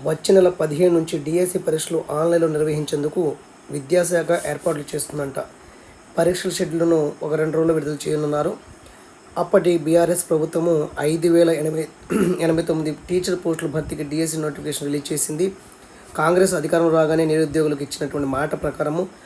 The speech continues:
పాత నోటిఫికేషన్ రద్దు చేసి పదకొండు వేల ఆరు వందల ఇర-, అరవై రెండు టీచర్ పోస్టుల భర్తీకి ఫిబ్రవరి ఇరవై తొమ్మిదిన మెగా డిఎస్సి నోటిఫికేషన్ విడుదల చేసింది. జూన్ ట్వంటీ, ఇరవై, రెండు వేల ఇరవై నాలుగు వరకు అప్లికేషన్ అయితే స్వీకరించింది.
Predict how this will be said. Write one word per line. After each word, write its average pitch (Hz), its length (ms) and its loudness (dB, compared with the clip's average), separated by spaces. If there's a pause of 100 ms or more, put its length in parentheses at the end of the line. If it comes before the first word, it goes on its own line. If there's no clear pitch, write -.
(260)
పాత 165 260 0
నోటిఫికేషన్ 160 540 0
రద్దు 143 220 -4 (100)
చేసి 160 340 -2 (400)
పదకొండు 165 360 0
వేల 160 360 4
ఆరు 151 220 2
వందల 151 280 -2
ఇర-, 143 80 0
అరవై 151 340 4
రెండు 156 200 2
టీచర్ 185 520 -4
పోస్టుల 160 240 -4
భర్తీకి 143 600 -4 (420)
ఫిబ్రవరి 170 340 4
ఇరవై 160 160 4
తొమ్మిదిన 151 360 0
మెగా 143 280 2
డిఎస్సి 156 360 0
నోటిఫికేషన్ 143 460 -4
విడుదల 139 220 -4
చేసింది. 143 400 -2 (520)
జూన్ 190 320 4
ట్వంటీ, 160 340 -4
ఇరవై, 160 400 2
రెండు 156 200 2
వేల 170 100 6
ఇరవై 151 160 2
నాలుగు 156 220 0
వరకు 151 240 -2
అప్లికేషన్ 147 440 -2
అయితే 143 180 -6
స్వీకరించింది. 127 680 -4